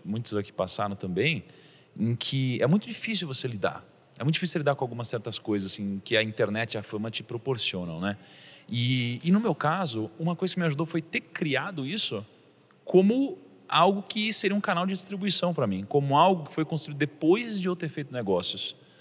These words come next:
e não depois. Então eu não fui um moleque que fiquei famoso da noite pro dia com dezoito anos de idade. Então eu tive tempo de formar minha cabeça antes. Então eu construí sim como um canal, cara. Isso daí me ajudou demais a manter a calma, sabe?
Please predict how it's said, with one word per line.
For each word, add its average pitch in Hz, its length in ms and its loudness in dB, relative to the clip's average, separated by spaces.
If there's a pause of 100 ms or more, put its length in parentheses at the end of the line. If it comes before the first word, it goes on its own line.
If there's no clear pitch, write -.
(180)
e 120 80 0
não 147 140 6
depois. 120 500 0 (200)
Então 123 140 0
eu 147 40 4
não 147 80 2
fui 170 140 -4
um 175 40 -2
moleque 156 320 0
que - 60 -18
fiquei - 180 -4
famoso 127 340 2
da 123 80 0
noite 123 140 -6
pro 123 140 -4
dia 113 220 0
com 143 160 -4
dezoito 131 300 2
anos 131 120 -4
de 135 60 -6
idade. 104 360 0 (320)
Então 135 120 4
eu 131 40 4
tive 147 160 0
tempo 170 240 0
de - 60 -8
formar 151 260 2
minha 156 120 -4
cabeça 139 400 -2
antes. 95 240 -4 (460)
Então 120 140 2
eu 110 180 4
construí 139 340 -2
sim 156 160 0
como 147 200 -4
um 147 40 -6
canal, 143 320 -2
cara. 90 260 -6
Isso 95 220 -6
daí 107 140 -2
me 143 100 -2
ajudou 113 240 -4
demais 135 400 -2
a 190 60 -4
manter 233 480 -8
a 214 60 -8
calma, 120 320 -4
sabe? 98 260 -10